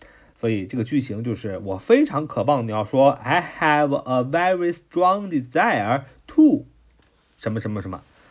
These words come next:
就是我非常渴望什么什么什么。再看看这个句子，我们仔细看看这个句子，I啊，因为这个句子是I我啊，不用写出来我，我怎么样呢？Have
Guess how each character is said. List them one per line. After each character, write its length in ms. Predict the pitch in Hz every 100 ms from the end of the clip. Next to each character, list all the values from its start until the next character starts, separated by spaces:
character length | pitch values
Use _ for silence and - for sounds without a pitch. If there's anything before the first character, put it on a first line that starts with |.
| _
就 120 | 117
是 40 |
我 60 | 104
非 260 | 87 151 151
常 220 | 117 131
渴 200 | - 101
望 220 | 131 113
什 120 | -
么 100 | 107
什 80 | 101
么 120 | 98
什 80 | 85
么。 120 | 95 - - - - _
再 180 | 135
看 240 | 123 - 151
看 140 | 131
这 60 | 135
个 80 | 131
句 200 | 160 147
子， 140 | 117
我 60 | 90
们 120 | 135
仔 120 | 123
细 100 | 139
看 160 | 139 143
看 80 |
这 80 | 127
个 80 | 131
句 180 | 123 156
子， 200 | 113 -
I 300 | 160 185 - -
啊， 140 | 98 -
因 60 |
为 40 | 107
这 60 |
个 80 | 123
句 140 | 113
子 100 | 131
是 60 | 104
I 240 | - 170
我 320 | 110 101 92 160
啊， 280 | - - 90
不 120 | 110
用 140 | 107 -
写 180 | - 92
出 100 | -
来 80 | 110
我， 360 | 87 117 - - -
我 140 | 185
怎 100 | 226
么 60 | 180
样 100 | 202
呢？ 100 | 156 - _
Have 460 | - 262 151 -